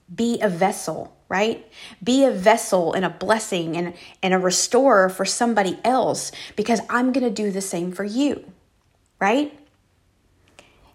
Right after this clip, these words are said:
And then again, it says, uh, Job forty-two and ten, "And the Lord restored the fortunes of Job when he had prayed for his friends."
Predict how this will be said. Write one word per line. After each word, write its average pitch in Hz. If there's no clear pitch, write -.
And 233
then 247
again, 240
it 190
says, 185
uh, 202
Job 208
forty-two 214
and 190
ten, 202
"And 196
the 208
Lord 226
restored 226
the 214
fortunes 226
of 202
Job 190
when 190
he 214
had 196
prayed 277
for 233
his 214
friends." 254